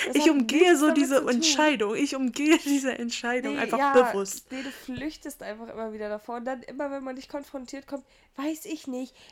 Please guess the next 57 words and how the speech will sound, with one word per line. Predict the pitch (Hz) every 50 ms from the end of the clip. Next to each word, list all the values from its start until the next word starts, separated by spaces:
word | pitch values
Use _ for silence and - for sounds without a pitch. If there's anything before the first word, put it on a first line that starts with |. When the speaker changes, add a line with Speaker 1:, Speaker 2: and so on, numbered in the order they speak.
| _ -
Speaker 1:
weiß | 311 339 392 392 - -
ich | 427 403 - -
nicht", | 302 311 330 - -
dann | 285 262
machst | 302 339 -
du | - 302
einen | - - 233
Vorschlag | 302 311 339 330 - - 262 277 311 311
und, | 311 262 269 277 277 269 - _ _ -
oh | 294 254 226 233
nee. | 233 233 226 220 220 220 214 208 208 202 208 - - -
Speaker 2:
Man | - 233 220
muss | 226 285 302 -
ja | 302 240 254
auch | 247
Speaker 1:
Oh |
Speaker 2:
dazu | 254 254 294 294
sagen, | - 294 254 262 269 262
das | 269 247 247 240
Speaker 1:
nee. | 240 240
Speaker 2:
letzte | 262 262 - - - -
Mal, | 247 247 254 247 233 -
ja, | - 254 233 269 269
st-, | - - - - - - - - - - - _
wir | - 233
standen | - - 262 262 294 277
das | 247 233 240
letzte | - 247 254 - - - 240
Mal | 233 226 233
im | - - 233 233 -
Edeka | 220 220 220 214 214 208 - - 180 190
schon, | 185 - - 185 180 185
ja? | 185 196 220
Speaker 1:
Und | 247
ich | 277 - -
war | 262 269 302
schon | 285 - 277
leicht | 247 226 220 240 - -
Speaker 2:
Und | 247 247
Franzi | 233 233 - 294 302 311 214 - - 294
Speaker 1:
angepisst. | 254 233
Speaker 2:
hatte | 277 285 285 294
schon | 285 - 269 240 -
alles | 240 254 262 254 -
für, | - - - 262 254 -
äh, | - 226 - -
ihr | - 233 214 -
Abendbrot. | 214 233 240 233 220 - _ - 233 -
Und | 233 226 - -
Franzi | - - - 240 - 247
so, | 254 254
"Ja, | 254 262 269
was | 294 285 - _
willst | - 349 440 - - - -
du | - 302
denn | 302 285 277
jetzt? | 269 262 262 -